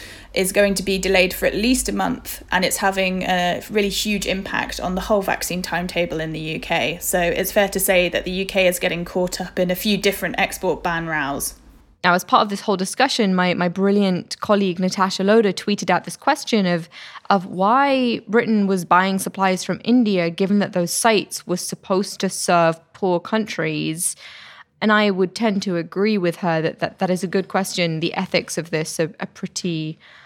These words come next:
Speaker 2: murky. But before we dive deeper into the example of what, what the U K is doing, uh, let's first talk about the U S,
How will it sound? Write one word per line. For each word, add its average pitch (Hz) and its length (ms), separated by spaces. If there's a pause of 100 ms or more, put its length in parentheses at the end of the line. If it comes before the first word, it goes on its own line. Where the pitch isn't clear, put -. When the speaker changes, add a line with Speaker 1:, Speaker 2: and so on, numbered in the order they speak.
(240)
Speaker 2:
murky. 170 760 (920)
But 220 120
before 285 360
we 269 120
dive 208 400
deeper 214 280
into 190 200
the 190 300
example 190 340
of 180 120
what, 185 240
what 190 140
the 202 60
U 196 140
K 185 380
is 170 160
doing, 175 640 (320)
uh, 202 160
let's 208 220
first 254 180
talk 277 140
about 208 160
the 196 60
U 180 260 (100)
S, - 420